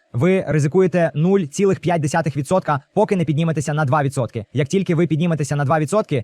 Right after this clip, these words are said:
як тільки у вас з'явиться ця подушка або буфер, ви можете ризикувати одним відсотком. Я б сказав, що набагато безпечніше продовжувати ризикувати нуль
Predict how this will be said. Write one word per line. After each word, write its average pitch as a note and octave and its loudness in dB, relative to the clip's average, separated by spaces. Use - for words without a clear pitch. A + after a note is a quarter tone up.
як D3 -2
тільки F3+ 0
у D#3+ 0
вас E3 0
з'явиться D#3 0
ця D#3+ -2
подушка D3+ -2
або C#3 0
буфер, D#3 0
ви D3 2
можете E3+ 2
ризикувати D#3+ 0
одним D#3 0
відсотком. B2 -4
Я C#3 -2
б - -4
сказав, F3 -2
що E3 0
набагато E3 0
безпечніше D3+ -2
продовжувати F#3 2
ризикувати D#3 0
нуль D#3+ 2